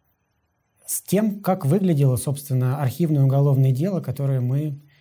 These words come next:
с вами ищем. Итак, из чего состоит архивное уголовное дело?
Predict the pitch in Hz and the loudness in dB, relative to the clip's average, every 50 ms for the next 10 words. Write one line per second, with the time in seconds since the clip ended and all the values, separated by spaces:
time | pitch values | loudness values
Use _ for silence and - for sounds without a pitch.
0 | _ _ _ _ _ _ - - - 120 123 131 131 135 135 135 139 127 - - | _ _ _ _ _ _ -14 -8 -6 -2 0 0 0 0 0 0 0 0 0 -2
1 | - 101 92 95 - _ _ _ _ _ _ _ _ - - - _ - - - | -6 -8 -8 -10 -12 _ _ _ _ _ _ _ _ -20 -20 -20 _ -10 -4 -2
2 | 175 180 190 143 139 - - - - - 160 139 - - 214 247 240 - 175 - | 0 2 0 0 0 -4 -10 -12 -6 -2 0 0 2 2 2 2 2 0 0 0
3 | 175 175 196 220 - - - - - - 165 143 135 117 - 185 175 170 147 135 | 2 2 2 2 0 -4 -10 -12 -8 -4 0 0 0 0 0 0 2 2 2 2
4 | 127 139 143 151 147 143 131 123 107 107 104 95 95 90 | 2 2 2 2 2 2 2 2 0 0 -2 -2 -4 -6